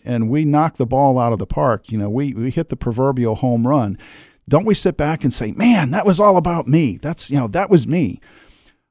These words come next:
But what about when we fail? When you go out there and you just mess something up, are you really excited about sitting back and saying, "Yep, that was me"?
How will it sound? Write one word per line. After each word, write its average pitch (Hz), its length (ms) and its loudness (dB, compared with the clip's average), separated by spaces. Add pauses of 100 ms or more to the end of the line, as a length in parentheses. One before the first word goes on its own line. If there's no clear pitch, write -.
(140)
But 139 220 0
what 269 120 8
about 285 280 2
when 208 160 2
we 175 120 2
fail? - 520 -4 (1500)
When 143 200 2
you 208 120 2
go 185 180 2
out 185 160 0
there 160 200 2
and 139 240 2
you 143 60 2
just 180 260 -4
mess 151 240 2
something 170 460 -2
up, 170 300 -4 (720)
are 143 180 0
you 143 180 2
really 170 380 0
excited 143 560 -2
about 127 380 -2 (380)
sitting 151 340 0
back 131 300 -2
and 120 120 -2
saying, 117 300 -2
"Yep, 135 240 -4 (480)
that 107 160 -4
was 135 160 -2
me"? 202 340 0